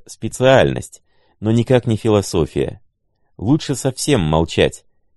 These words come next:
чем говорить о том, что не захватывает до самой глубины всей жизни данной эпохи и не переворачивает её. Что возможно было вчера,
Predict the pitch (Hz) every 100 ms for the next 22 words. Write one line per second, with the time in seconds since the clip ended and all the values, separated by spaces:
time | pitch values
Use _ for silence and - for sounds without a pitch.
0 | _ - 85 76 78 80 120 135 - _
1 | _ 90 87 - 147 135 - 110 113 113
2 | 107 101 113 127 123 113 110 _ _ 80
3 | 107 - 135 143 107 107 123 104 104 104
4 | 131 - _ _ - 117 135 117 82 117
5 | 107 107 92 101 101 98 98 92 - 87
6 | 71 - - _ _ _ - 113 123 120
7 | 117 110 104 107 90 71 76 69 69 -
8 | 71 69 55 - _ _ _ _ _ -
9 | 139 135 127 123 143 139 113 98 110 98
10 | - 98 95 127